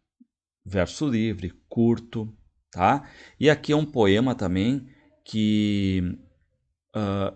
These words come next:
vai, de certo modo, influenciar o Chico Buarque a escrever aquele linda canção, aquela música chamada Construção, considerada, até botei aqui, né, um trechinho só, considerada a segunda melhor letra de canção brasileira, só perdendo pra Águas de Março,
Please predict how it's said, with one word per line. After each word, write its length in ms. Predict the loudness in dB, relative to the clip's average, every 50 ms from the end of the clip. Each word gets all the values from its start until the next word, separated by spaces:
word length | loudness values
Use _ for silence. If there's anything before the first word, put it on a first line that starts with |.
| _
vai, 220 | -6 0 2 2 2
de 80 | 2
certo 280 | 2 0 0 0 0 2
modo, 200 | 2 4 4 2
influenciar 680 | 0 -2 -2 -2 -2 0 2 4 4 2 4 2 2 0
o 80 | 0
Chico 320 | -2 -2 -4 -6 -6 -6 -4
Buarque 420 | 0 2 4 4 2 0 -2 -4
a 40 | -4
escrever 420 | -4 -4 -2 -2 -2 -2 0 -2
aquele 340 | -4 -2 -2 -2 0 0 0
linda 500 | 0 -2 0 0 0 0 0 0 0 -2
canção, 420 | -2 -2 -4 -2 0 0 0 0
aquela 180 | 0 0 0 0
música 260 | 0 0 -2 -4 -6
chamada 300 | -6 -4 -2 -2 -2 -2
Construção, 1040 | -4 -4 -2 -2 -2 -2 -4 -8 -8 -8 -6 -4 -4 -2 2 2 2 2 2 -2 -6 -14 -20 -20 -20 -20 -20 _ -6
considerada, 580 | -4 -4 -4 -4 0 0 2 4 4 4 4 2
até 120 | 0 0
botei 260 | -2 -2 -2 -2 -2 -4
aqui, 220 | -4 -4 -4 -2
né, 180 | -2 -2 -4 -6 -10 -20 -20 -20 -20 -20 _ -6
um 140 | -6 -6
trechinho 560 | -4 -2 -2 -2 0 0 -2 0 0 0 0 -2
só, 180 | -2 -4 -4 -4
considerada 520 | -2 -4 -4 0 0 2 2 2 0 0 -4 -16 -20 -16 _
a 80 | -4
segunda 540 | -2 0 0 0 -2 0 0 0 2 2 2
melhor 340 | 4 4 4 4 4 2 2
letra 320 | 2 0 0 0 -2 -6
de 100 | -10 -10 -8
canção 400 | -6 -4 -2 0 0 0 2 0
brasileira, 500 | 0 -2 -2 -2 -2 0 2 2 2 2
só 160 | 2 0 -2
perdendo 380 | -2 -4 -6 -2 -2 -2 -2 -2
pra 260 | -2 -2 0 0 0
Águas 260 | -2 -2 -2 -2 -2
de 120 | -2 -4 -2
Março, 640 | -2 0 0 0 0 -2 -2 -4 -6 -6 -8 -14 _